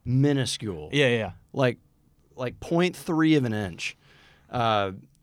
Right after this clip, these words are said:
Speaker 1: she wanted that thing, and that thing got through to her, and, uh, she got pregnant. So, um,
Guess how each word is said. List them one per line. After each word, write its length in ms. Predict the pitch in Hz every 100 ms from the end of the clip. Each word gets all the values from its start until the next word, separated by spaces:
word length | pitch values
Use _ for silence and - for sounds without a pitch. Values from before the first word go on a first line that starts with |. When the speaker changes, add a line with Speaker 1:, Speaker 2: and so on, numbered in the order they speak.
| _
Speaker 1:
she 160 | - 139
wanted 280 | 143 160
that 200 | 143 143
thing, 400 | 123 143 135 117
and 100 | 107
that 140 | 107 113
thing 320 | - 120 117
got 240 | 113 104 -
through 280 | 107 107
to 200 | 95 104
her, 240 | 98 87 82 _ _ _
and, 340 | - 104 98
uh, 160 | 98 95
she 180 | - 127
got 220 | 120 104
pregnant. 600 | - 113 110 98 90 -
So, 420 | - 117 107 101 - - - _ -
um, 460 | 113 107 101 95